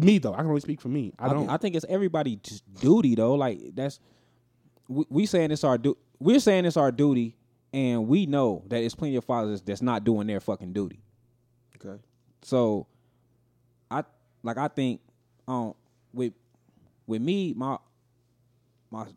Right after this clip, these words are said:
Speaker 2: my stepkids, my older kids is sixteen and thirteen.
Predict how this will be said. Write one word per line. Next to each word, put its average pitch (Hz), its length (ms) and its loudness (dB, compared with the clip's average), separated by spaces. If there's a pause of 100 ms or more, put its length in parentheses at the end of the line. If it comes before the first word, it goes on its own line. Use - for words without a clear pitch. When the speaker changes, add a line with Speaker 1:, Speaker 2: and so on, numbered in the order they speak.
(240)
Speaker 2:
my 123 140 -6
stepkids, 120 500 -4
my 120 80 -4
older 104 200 -4
kids 92 220 -12
is 80 80 -16
sixteen 120 880 -8 (280)
and 90 180 -14
thirteen. 95 520 -10